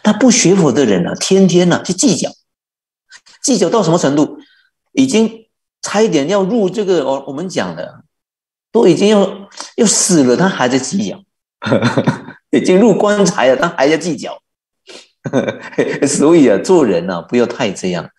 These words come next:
很辛苦。哦，人生如梦啊，啊，《金刚经》所讲的，所谓的，啊，如梦幻泡影，一下子就没有了。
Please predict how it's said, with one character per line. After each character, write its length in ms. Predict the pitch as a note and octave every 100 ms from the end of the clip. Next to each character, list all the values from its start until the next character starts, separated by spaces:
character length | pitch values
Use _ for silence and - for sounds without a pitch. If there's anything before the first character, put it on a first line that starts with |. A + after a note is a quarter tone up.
| _
很 200 | - F#2
辛 260 | - C#3 C3+
苦。 340 | - - - _ _ _ _ - - _ _ -
哦， 340 | D#3+ - - - _ _ _ -
人 260 | G2 G#2
生 400 | A2+ E3+ E3 D#3
如 240 | G#2+ F2+ A2+
梦 300 | C#3+ D#2 E2
啊， 180 | - - _ _ _ _ - _ _ _ _
啊， 760 | - C#3 A#2+ B2 B2+ - -
《金 220 | - A#2 A2+
刚 180 | A2
经》 200 | G#2+ A2+ A2
所 220 | F#2 G2
讲 280 | F#2 C#2+ C#2
的， 300 | - - - _ _ _ -
所 280 | - D2+ F3+
谓 180 | A3+ E3+
的， 300 | D3 - - _ _ _ _ _ _ _ -
啊， 500 | E3+ D#3 - - -
如 320 | F#2 F2+ G2+
梦 280 | B2 C#3+ F2+
幻 380 | - - A2+ -
泡 320 | - F2 D#2+
影， 240 | - - - _
一 100 | E3+
下 260 | E3+ G3+
子 160 | - C#2+
就 160 | - G#2
没 260 | D#2+ D2+
有 140 | E2 A#1+
了。 300 | B1 -